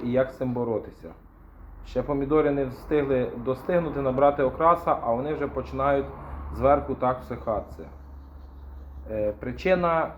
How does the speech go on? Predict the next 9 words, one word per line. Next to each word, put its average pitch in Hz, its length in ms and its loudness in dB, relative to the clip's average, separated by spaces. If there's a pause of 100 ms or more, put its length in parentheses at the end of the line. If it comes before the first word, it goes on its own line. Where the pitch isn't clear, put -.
є, 160 640 0
і 135 160 -2
причина 151 500 -2
така, 156 340 2
що 165 160 -8
можна 147 300 -2
її 143 120 0
без 127 160 -4
проблем, 147 520 -2